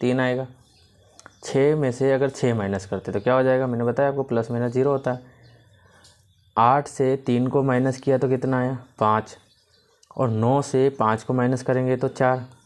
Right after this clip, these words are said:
और सात में से तीन माइनस करेंगे तो चार, और छः से तीन को माइनस करेंगे तो तीन।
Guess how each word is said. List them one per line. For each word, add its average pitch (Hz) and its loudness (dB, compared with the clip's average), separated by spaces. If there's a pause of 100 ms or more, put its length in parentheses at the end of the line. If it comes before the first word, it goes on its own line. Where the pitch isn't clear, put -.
(360)
और 127 -2
सात 110 2
में 127 0
से 127 -2
तीन 127 -2
माइनस 127 -2
करेंगे 127 0
तो 127 -4
चार, 127 -2 (680)
और 127 -2
छः 110 2
से 123 -2
तीन 117 0
को 113 0
माइनस 110 -2
करेंगे 110 -2
तो 139 -2
तीन। 95 -6